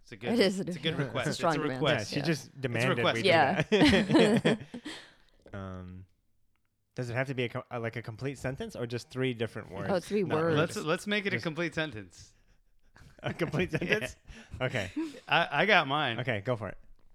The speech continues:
Speaker 1: It was good. <laughs>
Speaker 3: There you have it.
Speaker 2: Oh, gosh.
Speaker 3: Brilliant.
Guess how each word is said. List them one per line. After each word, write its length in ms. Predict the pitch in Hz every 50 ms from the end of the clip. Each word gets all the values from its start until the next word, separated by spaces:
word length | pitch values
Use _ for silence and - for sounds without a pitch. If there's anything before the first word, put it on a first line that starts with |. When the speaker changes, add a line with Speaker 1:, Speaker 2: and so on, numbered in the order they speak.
| _ _ _ _ _ - - _ -
Speaker 1:
It 180 | 143 139 139 -
was 540 | 135 131 131 127 127 127 127 117 104 - - _ _ _ _ _ _ _ _ _ _ _ _ _ _ 107
good. 340 | 123 143 147 131 113 107 98
<laughs> 60 | - - _ _ _ - - - - - - - - - - - - - - - - - _ _ - - - - - - - - - - _ - - - - - - _ _ - - _ _ - - _ _ _ _ _ _ _ _ -
Speaker 3:
There 140 | 123 120 120
you 80 | 113
have 180 | 110 107 104 98
it. 160 | 98 - - _ _ _ _ _ _ _ _ _ _ _ _ _ _ - _ _ _ - - 571 466 403 381 - - 233 - - - - - - -
Speaker 2:
Oh, 640 | 403 392 381 359 349 339 320 311 311 294 294 285 277
gosh. 240 | 262 269 262 262 262
Speaker 3:
Brilliant. 580 | 254 156 156 156 139 113 98 92 - - -